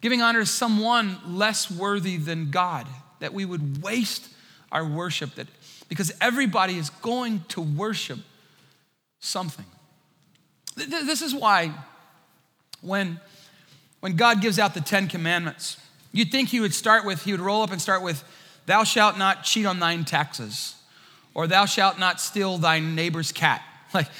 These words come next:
like that's ever gonna happen. Come on, somebody. Somebody wants a cat? Anyways, um, sorry, cat lovers. Um, the devil goes around like a roaring what? Cat. That's all I gotta say. I'm leaving it alone right there.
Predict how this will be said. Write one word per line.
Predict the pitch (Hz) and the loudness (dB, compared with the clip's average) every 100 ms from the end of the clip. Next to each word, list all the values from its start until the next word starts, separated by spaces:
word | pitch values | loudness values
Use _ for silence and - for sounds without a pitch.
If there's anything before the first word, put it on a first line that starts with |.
| 170 - | -6 0
like | 156 | 4
that's | 185 160 | 4 4
ever | 156 147 | 2 2
gonna | 147 143 | 2 4
happen. | 147 151 | 4 2
Come | 151 170 | 0 2
on, | 151 | 0
somebody. | 160 156 156 - - - - - | 0 0 0 -4 -14 -20 -20 -10
Somebody | - 160 | -4 -2
wants | 147 | -2
a | 131 | -2
cat? | - 143 196 - - - | 4 6 6 2 -16 -6
Anyways, | 160 135 120 131 | -2 -2 -2 0
um, | 135 123 110 - - - - - - - - | 2 0 -6 -14 -20 -20 -20 -20 -20 -20 -16
sorry, | - 147 127 | -8 -6 -6
cat | 120 - 117 | -6 -6 -4
lovers. | 123 123 120 - - - - - - | -4 -6 -10 -14 -20 -20 -20 -20 -8
Um, | 143 139 131 - - _ _ _ _ | -4 -2 -4 -10 -20 _ _ _ _
the | 139 | -4
devil | 147 160 170 | 0 0 0
goes | 170 156 | -2 0
around | 156 147 | 0 0
like | 139 139 | 0 -4
a | |
roaring | 120 139 139 143 139 127 | -6 -2 0 -2 -4 -6
what? | 135 110 - - - | -6 -6 -8 -18 -4
Cat. | - 254 208 - | 2 4 2 -2
That's | 147 143 156 | -2 0 2
all | |
I | 135 | 0
gotta | 139 127 | 0 -2
say. | - 120 127 | -4 -4 0
I'm | 147 | 0
leaving | 156 156 | 0 0
it | 151 | 0
alone | 143 143 | 0 0
right | 139 135 | -2 -2
there. | 131 | -4